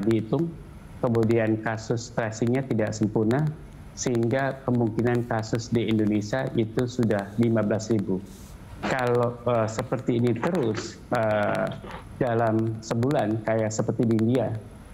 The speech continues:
lima puluh ribu turun sepuluh ribu dalam satu bulan, kemudian ada acara ke-,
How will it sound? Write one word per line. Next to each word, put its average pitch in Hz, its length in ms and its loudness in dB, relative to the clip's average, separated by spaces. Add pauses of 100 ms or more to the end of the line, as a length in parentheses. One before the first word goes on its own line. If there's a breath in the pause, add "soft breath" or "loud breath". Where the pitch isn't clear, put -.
lima 120 240 4
puluh 123 240 0
ribu 120 240 4 (400)
turun 131 400 2
sepuluh 117 560 0
ribu 117 320 2 (560)
dalam 117 240 0
satu 120 320 -2
bulan, 120 320 4
kemudian 117 400 2
ada 113 320 2
acara 110 240 0
ke-, 117 280 0